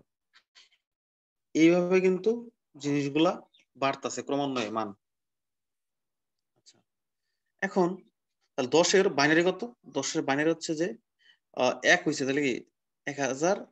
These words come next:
দশ। তার মানে কি এটা এ। এটা হচ্ছে হেক্সাডেসিমেলে দশের মান কত? এ।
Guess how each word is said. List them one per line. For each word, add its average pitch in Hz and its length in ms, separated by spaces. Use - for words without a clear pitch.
দশ। 113 340
তার 139 80
মানে 151 140
কি 131 120
এটা 123 240
এ। 135 100
এটা 127 100
হচ্ছে 147 200
হেক্সাডেসিমেলে 170 840
দশের 160 380
মান 160 180
কত? 151 220
এ। 143 160